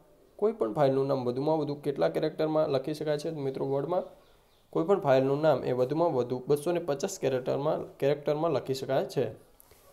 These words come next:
Alt plus O કયા મેનુની શોર્ટકટ કી છે? તો મિત્રો, Alt plus O એ ફોર્મેટ મેનુની શોર્ટકટ કી છે. વર્ડમાં કયા અંગ્રેજી ફોન્ટ સૌથી વધુ વપરા-, વધુ વપરાય છે? તો મિત્રો, વર્ડમાં એ,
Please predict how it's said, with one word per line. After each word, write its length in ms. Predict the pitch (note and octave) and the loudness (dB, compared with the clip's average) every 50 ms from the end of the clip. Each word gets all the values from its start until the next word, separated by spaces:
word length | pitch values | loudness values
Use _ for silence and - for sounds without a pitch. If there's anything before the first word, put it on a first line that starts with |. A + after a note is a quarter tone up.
| - _ - - - - - - | -20 _ -20 -20 -20 -16 0 0
Alt 160 | D3+ D#3 F3+ | 2 2 2
plus 560 | G3 G3 G3 E3 D#3+ E3+ E3+ E3+ - - D#3 | 0 0 0 2 2 2 2 2 -4 0 2
O 80 | E3 E3 | 2 2
કયા 260 | E3 E3 D#3+ D#3+ E3 | 2 2 2 2 4
મેનુની 320 | D#3+ C#3+ C#3+ D3+ D#3 D#3+ | 4 2 0 0 -2 -2
શોર્ટકટ 400 | D#3 - C#3+ C#3+ C#3 - E3 D#3+ | 0 0 0 0 0 -2 -8 -6
કી 160 | D3+ E3 D#3+ | -4 -4 -4
છે? 140 | D#3 - F3+ | -2 -2 -4
તો 120 | E3+ - C3+ | -2 -2 -4
મિત્રો, 240 | C3+ C3+ C#3 - - - | -4 -4 -6 -6 -4 -2
Alt 180 | D3+ D#3 D#3 G#3 | -2 0 2 0
plus 380 | G#3 G3+ - C#3+ C#3 C#3 C#3 C3+ C#3 - | 0 0 -2 0 2 2 2 2 0 -2
O 140 | - D#3+ D#3 D3 - - - | 0 0 0 0 -2 -4 0
એ 160 | C#3+ D3 C#3 | 2 4 4
ફોર્મેટ 500 | A#2+ - - C#3 C3+ C3+ E3 F#3 - - | 2 2 0 0 2 2 2 -2 -2 -2
મેનુની 260 | C3+ C3 C3 C3 C3+ C3+ | -4 -4 -2 -2 -4 -4
શોર્ટકટ 440 | C3+ - C3+ C3+ C3+ - G3 D#3+ | -2 0 -2 -2 -2 -4 -8 -8
કી 320 | - - C#3 C3 C3 - - - - | -6 -6 -4 -4 -4 -4 -8 -4 -2
છે. 280 | C#3 A#2+ - - - - - - - - - - | -2 -2 -2 -6 -16 -20 -20 -20 -20 -16 -8 -4
વર્ડમાં 480 | C#3 C3 C#3 C#3 D3 D#3+ D3+ D3+ D3+ | 0 2 2 2 2 2 0 0 2
કયા 140 | D3+ E3 F3 | 2 2 2
અંગ્રેજી 360 | F#3+ F#3 D#3 D3 D3 D3+ D3 | 4 2 0 -2 -4 -4 -6
ફોન્ટ 320 | D3 D3 - F#3 D#3+ C3+ C3+ | -8 -4 0 0 0 0 -2
સૌથી 300 | - - C3+ C3 C3+ D3+ | -4 -4 -4 -2 -2 -2
વધુ 240 | C#3 C#3 C3+ C#3+ D3+ | -4 -2 -4 -2 -2
વપરા-, 520 | D3+ C3 C3+ - - D3 D3 D3 - - | -2 -2 -2 0 0 0 0 -2 -4 -12
વધુ 360 | G3+ F#3 C#3+ C3+ D3 E3 D#3 D#3 - | -8 -6 -6 -4 -2 -4 -4 -4 -4
વપરાય 340 | G#3+ F3 - C#3+ C#3 C#3 C#3 | -6 -6 0 0 0 0 0
છે? 340 | C#3 - C3+ B2 F#3 F3 - | 0 -4 -4 -4 -6 -8 -12
તો 60 | C#3 | -10
મિત્રો, 260 | C#3 C#3 D3 D#3 D3+ | -8 -6 -4 -4 -2
વર્ડમાં 400 | D3 C#3 C#3 C#3 C#3+ D3 D3 - | 0 -2 -2 -2 -4 -6 -6 -4
એ, 160 | E3 D3+ C3 | -4 -4 -4